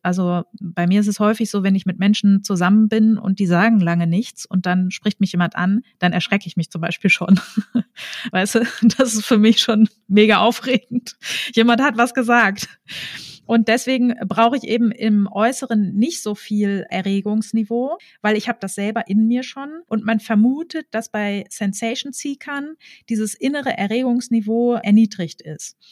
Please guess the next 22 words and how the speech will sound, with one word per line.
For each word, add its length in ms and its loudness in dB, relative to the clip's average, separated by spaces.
Also 220 -2
da 200 0
ist 100 -4
eben 220 -2
von 160 -2
alleine 640 0
nicht 180 2
so 100 -8
viel 180 -8
Adrenalinausschüttung 800 -6
und 200 2
die 80 2
brauchen 560 0
eben 500 0
einen 240 -2
starken 540 0
äußeren 540 -2
Reiz, 520 -4
bis 220 -8
das 180 -4
eben 500 -2
stattfindet. 800 -8